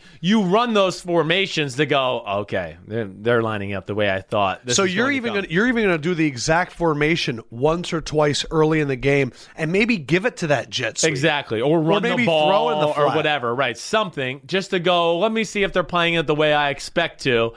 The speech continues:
Speaker 1: or they double call a play in the huddle, and they go,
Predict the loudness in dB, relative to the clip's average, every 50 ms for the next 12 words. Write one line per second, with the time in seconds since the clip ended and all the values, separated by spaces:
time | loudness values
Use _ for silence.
0 | -12 -20 -20 -10 -2 2 4 4 6 6 4 4 2 2 0 -2 -8 -16 -20 -18
1 | -4 0 0 0 0 -2 -6 _ _ -20 -20 _ _ _ -2 0 0 2 2 0
2 | -2 0 0 0 2 0 0 -2 0 0 0 0 0 0 0 -2 0 0 -2 -2
3 | -2 -4 -6 -8 _ _ _ _ -2 0 0 0 2 2 2 2 2 0 0 -4